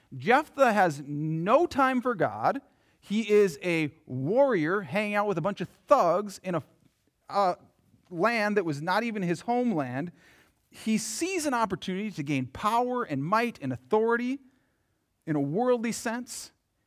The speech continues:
He grabs a hold of it. He, he makes this absolutely ridiculous statement because he has a way with words, and bingo,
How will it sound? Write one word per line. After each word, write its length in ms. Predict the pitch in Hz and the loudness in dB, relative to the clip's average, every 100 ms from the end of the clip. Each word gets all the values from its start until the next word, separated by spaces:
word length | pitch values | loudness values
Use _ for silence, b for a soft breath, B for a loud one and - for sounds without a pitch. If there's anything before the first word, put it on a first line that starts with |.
| _ | _
He 240 | _ 185 139 | _ -6 -6
grabs 580 | - 131 165 254 262 240 | -8 -2 2 4 4 2
a 60 | |
hold 240 | 165 185 156 | 2 0 0
of 80 | |
it. 200 | 151 - b b b | -2 -2 b b b
He, 380 | - 175 170 - _ _ _ | -12 -6 -6 -8 _ _ _
he 200 | - 165 | -14 -8
makes 440 | 160 196 247 - | -6 -2 -2 -2
this 240 | 190 160 - _ - | -2 -2 -4 _ -6
absolutely 640 | 202 262 262 208 185 175 151 | 0 2 2 2 2 2 -2
ridiculous 640 | 135 127 226 247 240 208 | -4 -2 -2 0 0 -2
statement 420 | - 180 180 147 | 0 0 -2 -8
because 320 | 135 151 123 | -6 -4 -4
he 120 | 131 110 | -6 -6
has 260 | 156 131 | -4 -2
a 60 | 123 | -4
way 260 | 123 208 | 0 0
with 240 | 240 226 147 | 0 -4 -4
words, 520 | 139 135 135 143 - b b b b _ _ | -4 -2 -4 -8 -14 b b b b _ _
and 240 | 135 131 123 - - _ _ _ _ - | -4 -4 -6 -14 -20 _ _ _ _ 0
bingo, 800 | 262 269 254 170 156 151 165 | 2 4 4 6 6 4 2